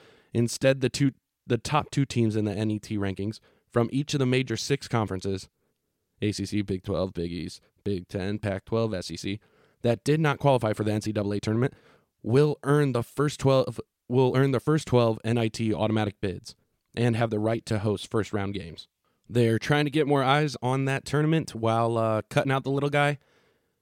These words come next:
The N I T was a big deal for those, for many of those schools, but, uh,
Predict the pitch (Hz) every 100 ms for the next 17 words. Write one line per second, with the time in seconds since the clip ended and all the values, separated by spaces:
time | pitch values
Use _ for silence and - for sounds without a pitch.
0 | _ 117 135 127 147 135 117 123 120 139
1 | 131 147 131 127 117 _ - - 120 113
2 | 120 135 127 123 131 135 123 - 107 107
3 | 101